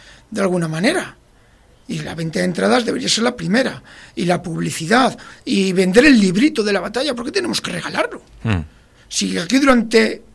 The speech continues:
Speaker 1: todo el verano pasan miles y miles de visitantes por la oficina de turismo y podría estar ahí disponible.
Speaker 2: Pero, pero, eh, a finales de junio.
Speaker 1: Claro.
Speaker 2: Ya.
Speaker 1: Claro, al final se va a sacar la última semana, como el año pasado. Cuando podría estar ahí todo el verano vendiendo,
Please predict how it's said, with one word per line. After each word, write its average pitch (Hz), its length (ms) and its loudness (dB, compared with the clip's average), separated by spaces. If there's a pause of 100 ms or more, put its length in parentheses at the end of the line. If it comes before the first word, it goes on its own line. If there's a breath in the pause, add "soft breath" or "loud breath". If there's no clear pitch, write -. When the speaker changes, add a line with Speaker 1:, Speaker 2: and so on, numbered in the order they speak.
(380 soft breath)
Speaker 1:
todo 247 120 8
el 247 60 8
verano 220 340 2
pasan 214 480 0
miles 233 480 4
y 220 40 0
miles 220 200 2
de 202 80 -4
visitantes 208 400 -2
por 208 120 -8
la 196 40 -4
oficina 196 300 -4
de 190 80 -2
turismo 254 500 -2 (240 loud breath)
y 208 80 -6
podría 196 300 2
estar 220 320 -2 (360 soft breath)
ahí 202 120 -2
disponible. 214 720 0 (440 soft breath)
Speaker 2:
Pero, 92 280 2
pero, 92 320 2
eh, 82 360 -2
a 76 40 -6
finales 92 280 0
de 92 80 -2
junio. 80 340 -4 (540)
Speaker 1:
Claro. 190 440 0 (120)
Speaker 2:
Ya. 90 160 -4 (180)
Speaker 1:
Claro, 214 220 4
al 196 40 4
final 214 220 0
se 247 60 2
va 277 80 4
a - 20 2
sacar 254 240 2
la 320 60 4
última 254 240 2
semana, 208 360 0
como 202 140 -4
el 226 80 2
año 233 140 4
pasado. 202 340 -4 (800 soft breath)
Cuando 185 200 -2
podría 202 220 -2
estar 233 180 0
ahí 269 140 4
todo 247 160 2
el 226 60 2
verano 208 280 0
vendiendo, 180 440 -4